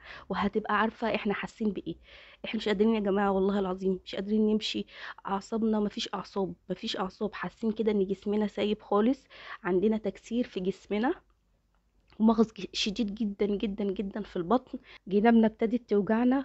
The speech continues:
فربنا يتم شفانا على خير، وأي حد مريض ربنا يتم شفيه على خير.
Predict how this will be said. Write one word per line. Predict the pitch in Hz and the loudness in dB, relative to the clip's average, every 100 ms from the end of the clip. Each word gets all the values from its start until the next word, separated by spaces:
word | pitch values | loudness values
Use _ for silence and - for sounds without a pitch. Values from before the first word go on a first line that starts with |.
| - | -6
فربنا | - 180 185 185 - - - - 196 208 220 | -6 -2 0 -2 -4 -10 -8 -4 -2 0 2
يتم | 208 208 208 | 0 0 0
شفانا | 196 - 196 208 | 0 -2 0 2
على | 190 185 | 2 2
خير، | - 202 202 202 - - - | 0 4 6 4 -2 -8 0
وأي | 185 240 | 4 6
حد | 220 240 202 | 6 2 4
مريض | 202 190 214 214 202 | 4 6 4 4 0
ربنا | 185 202 208 | -2 0 -2
يتم | 190 214 196 | -2 -2 -2
شفيه | - - | -4 -4
على | 190 185 | -2 -2
خير. | - 240 320 - | -2 2 2 0